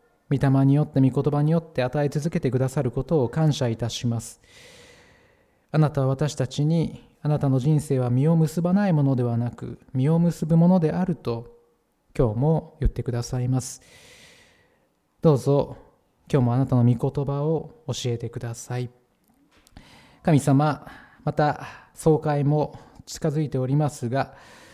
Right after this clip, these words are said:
準備がここまで進められたことをありがとうございます。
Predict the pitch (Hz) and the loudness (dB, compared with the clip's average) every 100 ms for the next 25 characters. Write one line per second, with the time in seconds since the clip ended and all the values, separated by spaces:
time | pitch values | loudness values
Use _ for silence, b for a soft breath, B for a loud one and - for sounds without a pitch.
0 | B B B B B B _ _ 135 151 | B B B B B B _ _ -2 4
1 | 131 120 131 - 160 143 131 - 123 139 | 4 4 -2 -2 0 2 0 -2 0 0
2 | 135 135 139 131 151 185 127 113 - 131 | 0 -4 -4 -6 -2 2 2 0 -6 -6
3 | 120 113 117 110 113 135 135 147 - - | -4 -4 -4 -4 -4 -2 -2 -2 -6 -14
4 | _ | _